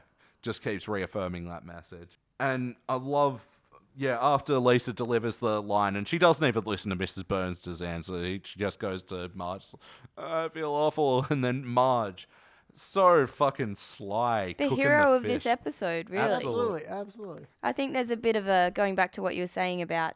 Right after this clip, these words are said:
Speaker 2: you know, The Simpsons being the antithesis of what was go-, you know, going on with these sort of patriarchy positive shows.
Speaker 3: Yeah.
Speaker 2: I think a lot of the time it's, it's not,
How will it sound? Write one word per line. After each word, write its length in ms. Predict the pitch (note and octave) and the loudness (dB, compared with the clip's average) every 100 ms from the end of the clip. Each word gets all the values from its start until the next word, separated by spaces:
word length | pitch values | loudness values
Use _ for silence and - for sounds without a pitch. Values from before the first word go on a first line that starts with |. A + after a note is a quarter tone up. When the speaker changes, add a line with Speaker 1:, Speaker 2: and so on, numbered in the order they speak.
| - | -10
Speaker 2:
you 100 | E3+ | -10
know, 140 | G2 | -8
The 100 | G3 | -10
Simpsons 520 | - F#3 - F3+ E3+ | -8 -8 -8 -8 -6
being 280 | - E3+ E3 | -4 -4 -4
the 120 | E3 | -4
antithesis 560 | E3 E3+ F3+ F3 E3+ E3+ | -6 -6 -8 -8 -12 -14
of 100 | E3+ | -8
what 180 | E3+ E3 | -6 -6
was 140 | F3 | -4
go-, 300 | F3 E3+ F#3 - - | -4 -4 -6 -14 -12
you 160 | F#3 | -8
know, 140 | D#3+ G3+ | -6 -6
going 380 | G3+ F3+ E3+ | 0 2 2
on 280 | E3+ F3 E3 - _ _ _ _ | 0 0 -2 -8 _ _ _ _
with 120 | F3 | -4
these 160 | F3+ F3 | -2 -2
sort 200 | F#3 E3+ | 0 -2
of 160 | E3+ - | -2 -4
patriarchy 760 | F#3+ - F#3 E3+ F3+ F3 E3 - - - | -4 -2 0 0 0 -4 -6 -8 -20 -6
positive 420 | G3 F3+ F3 E3+ | -4 -4 -6 -6
shows. 560 | - G3+ F#3 - A#2 C#3+ | 2 4 4 2 -4 -4
Speaker 3:
Yeah. 320 | B2 A#2 C3 - _ _ _ _ _ _ _ | -4 -4 -8 -12 _ _ _ _ _ _ _
Speaker 2:
I 100 | A3+ | -2
think 220 | A#3 F4 G4+ | 0 0 2
a 60 | |
lot 180 | E4+ C4 | 4 4
of 80 | A#3+ | 4
the 80 | A3+ | 0
time 400 | B3 G#3 G3+ F3+ | 0 0 0 -2
it's, 320 | F#3+ - - - | -4 -8 -12 -10
it's 240 | A#3 - | -10 -2
not, 200 | C4 D#4 | 0 0